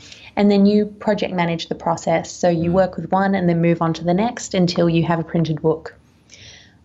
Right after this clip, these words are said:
Speaker 1: The second option is working with an end-to-end self-publishing company.
Speaker 2: Yeah.
Speaker 1: So that's where you send it to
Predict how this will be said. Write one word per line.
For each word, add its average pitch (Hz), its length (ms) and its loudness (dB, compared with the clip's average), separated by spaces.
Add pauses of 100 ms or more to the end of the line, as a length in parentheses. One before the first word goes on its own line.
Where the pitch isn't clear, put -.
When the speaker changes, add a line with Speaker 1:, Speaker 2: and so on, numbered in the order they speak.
(220)
Speaker 1:
The 220 240 2
second 320 380 -2
option 214 320 0
is 175 100 0
working 180 420 0
with 175 160 2
an 175 120 0
end-to-end 180 920 -2
self-publishing 175 720 0
company. 170 540 -2 (180)
Speaker 2:
Yeah. 90 160 -4
Speaker 1:
So 202 220 0
that's 247 360 -2
where 190 180 0
you 175 200 2
send 196 320 0
it 190 140 -6
to 175 420 0